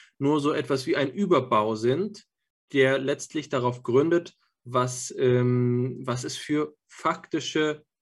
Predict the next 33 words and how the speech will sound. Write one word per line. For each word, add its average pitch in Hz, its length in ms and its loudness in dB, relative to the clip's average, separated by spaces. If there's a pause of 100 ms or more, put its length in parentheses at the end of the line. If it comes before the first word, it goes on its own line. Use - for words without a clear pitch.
(220)
Ereignisse 127 680 0
gibt, - 440 -2 (440)
die 131 100 -2
wir 135 80 4
dann 131 160 2
Beobachtungen 135 640 0
oder 120 160 0
Messungen 123 540 -2
und 123 100 -8
so 117 160 -8
weiter 113 420 -4
und 117 80 -8
so 113 80 -4
fort 107 460 -12 (260)
nennen 104 320 0
können. 101 200 -10
Anders 135 280 0
gesagt, 143 400 0 (260)
es 123 120 0
ist 131 120 -2
ein, 143 560 0 (440)
ähm, 123 400 0
der 127 100 0
sogenannte 143 500 0
Operationalismus 175 1200 0
ist - 260 -12
so 151 80 -2
etwas 131 360 -2
wie 123 140 0
der, 107 640 0
der 107 220 -4
Status 123 520 -2
quo 175 480 -2